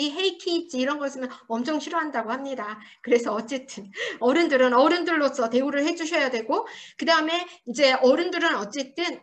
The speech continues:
abstract rule, concepts 이런 것들을 소화할 수 있기 때문에 사실 어른들에게는 이런 룰을 가르치는 게 필요해요.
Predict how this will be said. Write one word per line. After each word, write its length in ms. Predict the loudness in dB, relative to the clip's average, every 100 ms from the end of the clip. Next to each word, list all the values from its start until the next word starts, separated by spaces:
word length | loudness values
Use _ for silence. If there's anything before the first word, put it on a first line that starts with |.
| -2
abstract 720 | -2 -4 -6 -4 -4 -6 -8 -4 0
rule, 420 | 4 4 2 0 -4
concepts 640 | -2 -2 -2 -4 -6 -8
이런 240 | -2 0 0
것들을 520 | -2 -4 -4 -2 -4
소화할 320 | -2 0 0 -2
수 120 | -6
있기 240 | -8 -8
때문에 440 | -6 -4 -2 -2 -4 -12 -18
사실 340 | -6 -4 -2 0
어른들에게는 1000 | 0 0 -2 -2 -2 -2 -4 -4 -4 -6
이런 240 | -8 -8
룰을 280 | -8 -6 -6
가르치는 460 | -8 -10 -10 -8 -6
게 120 | -6
필요해요. 640 | -6 -6 -6 -4 -6 -6